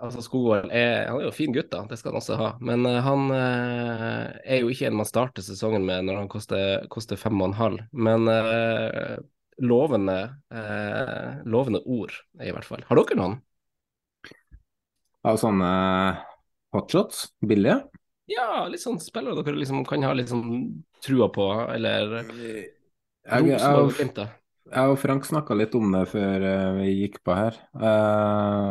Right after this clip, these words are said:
Speaker 2: og så nevnte han Vetle Valle Egeli. Det ene har vært trener til,
Speaker 1: Ja.
Speaker 2: for øvrig.
Speaker 1: Å, ja.
Speaker 2: Han, eh, startet jo cupkampen mot Odd.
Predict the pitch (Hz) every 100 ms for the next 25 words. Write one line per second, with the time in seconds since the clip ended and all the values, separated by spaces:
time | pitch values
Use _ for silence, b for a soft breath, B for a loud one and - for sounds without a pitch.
0 | 101 104 104 110 110 101 98 101 101 101
1 | 98 110 - 95 104 101 98 90 135 151
2 | - - 123 113 117 113 110 107 - -
3 | 110 101 87 - 120 117 113 127 127 170
4 | 180 _ B B B 131 190 196 123 123
5 | 139 139 135 135 131 131 - 127 - 98
6 | 98 - 98 - 90 87 92 95 92 92